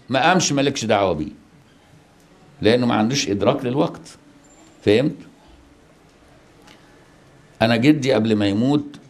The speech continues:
بحوالي سنة، الله يرحمه، جدي أبو أمي، وصل ستة وتمانين سنة،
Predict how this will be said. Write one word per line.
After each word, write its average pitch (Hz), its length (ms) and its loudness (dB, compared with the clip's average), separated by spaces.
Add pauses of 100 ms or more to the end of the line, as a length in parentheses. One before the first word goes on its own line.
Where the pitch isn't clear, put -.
(160)
بحوالي 98 720 0
سنة، 85 360 -2 (380)
الله 92 200 0
يرحمه، 78 420 -6
جدي - 360 -2
أبو 92 240 -4
أمي، - 160 -6 (960)
وصل 135 320 2
ستة - 280 0
وتمانين 82 400 -2
سنة، - 280 -8